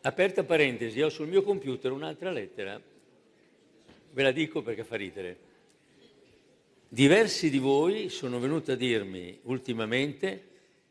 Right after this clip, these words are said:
che alcuni appartenenti agli altri partiti si portano dietro un alito e una puzza impossibile stargli vicino.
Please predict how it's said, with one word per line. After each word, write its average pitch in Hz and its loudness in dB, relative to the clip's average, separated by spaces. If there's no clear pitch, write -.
che - -2
alcuni 120 -2
appartenenti 135 -4
agli 107 -2
altri 135 -2
partiti 156 -4
si - -8
portano 175 2
dietro 120 2
un 113 -2
alito 117 0
e 110 0
una 120 -8
puzza 143 -8
impossibile 127 -8
stargli 123 -2
vicino. 101 -10